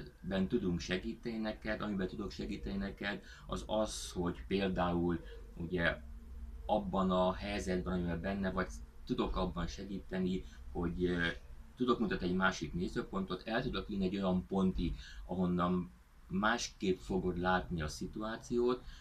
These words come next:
viszont a megoldást neked kell megtalálni,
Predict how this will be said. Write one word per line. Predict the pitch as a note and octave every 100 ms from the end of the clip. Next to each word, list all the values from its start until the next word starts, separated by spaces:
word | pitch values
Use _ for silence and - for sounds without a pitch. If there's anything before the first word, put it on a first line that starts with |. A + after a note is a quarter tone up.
| - - -
viszont | F2+ A2 - G2+ G2+ G2+ - G#2
a | F#2+
megoldást | G2 G#2+ G2 F#2+ F2+ F2+ -
neked | F#2 - -
kell | A2+ G2+
megtalálni, | G2 - F2+ F2 E2+ E2